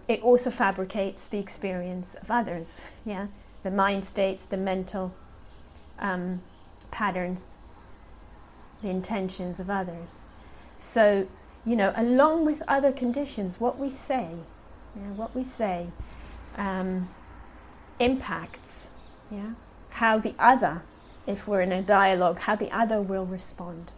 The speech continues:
how the other will react. Yeah. And so sometimes we find ourselves in a dialogue, in a conversation, we can really see this,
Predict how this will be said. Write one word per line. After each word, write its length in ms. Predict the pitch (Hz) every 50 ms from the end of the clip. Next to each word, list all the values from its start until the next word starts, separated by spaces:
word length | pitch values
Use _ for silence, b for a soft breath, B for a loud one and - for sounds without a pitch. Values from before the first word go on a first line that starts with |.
| - - -
how 120 | 202 196
the 140 | 185 - - -
other 300 | - 202 202 190 202 196
will 220 | 190 190 190 185
react. 680 | 180 185 185 - 185 175 175 - - - - - - - - - - - - - - - - - - - - - - -
Yeah. 200 | 208 196 196 202 202 - - - - - - - - - - - - - - - - -
And 180 | 202 196 190
so 200 | - - 214 196
sometimes 520 | 196 - 262 247 262 254 269 233 220 196 214
we 100 | 214 208
find 380 | 202 - 254 240 262 302 302
ourselves 500 | 311 262 240 247 - 208 180 180 180 180
in 120 | 202 190 185
a 60 | 185
dialogue, 540 | 175 196 190 190 190 185 185 180 180 175 190
in 100 | 190 185
a 60 | 180
conversation, 720 | 185 - 202 185 185 185 - 233 262 262 254 233 190 180
we 80 | 175 175
can 280 | - - 226 196 180 190
really 300 | 220 240 262 269 277 254
see 320 | - - - 254 269 269
this, 460 | 214 165 160 160 - - - - -